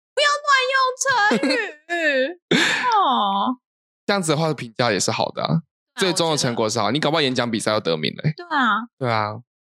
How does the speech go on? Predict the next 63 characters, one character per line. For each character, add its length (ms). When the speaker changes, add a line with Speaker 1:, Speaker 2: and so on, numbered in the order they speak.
Speaker 1:
而 0
且 60
他 160
也 100
会 120
觉 140
得 280
你 180
很 180
淡 240
定 120
的 100
去 100
解 220
决 140
这 160
个 140
问 100
题。 180
现 80
在 80
看 260
一 60
切 240
的 140
危 180
机 200
处 280
理， 220
还 100
有 80
他 200
有 80
没 60
有 60
吸 340
引 80
力， 80
然 140
后 80
他 140
的 100
主 240
题 160
是 100
什 160
么 200
呢？ 340
就 320
Speaker 2:
不 60
知 140
道。 300
Speaker 1:
后 200
面 220
会， 180
应 120
该 260
会 140
有 80
人 180
知 160
道 160
吧？ 260